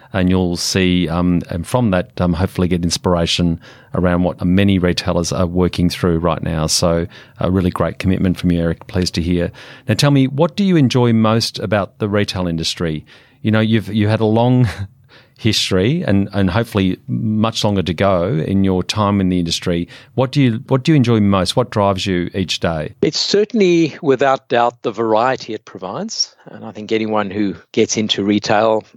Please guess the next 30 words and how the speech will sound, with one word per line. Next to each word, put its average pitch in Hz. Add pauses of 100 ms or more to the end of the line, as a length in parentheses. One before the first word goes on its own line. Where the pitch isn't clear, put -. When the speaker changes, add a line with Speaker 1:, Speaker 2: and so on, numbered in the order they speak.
(160)
Speaker 2:
a -
lot 117
of 101
people 113
in 113
retail 107
moan 107
like 101
hell 104
about 104
retail. 110 (120)
None 110
of 104
us 101
would 95
ever 117
really 107
want 98
to 95
get 90
out 95
of 113
it. 208 (140)
So 117 (220)
<laughs> -
it's -
the 139
variety. 120 (140)
It's -
the 127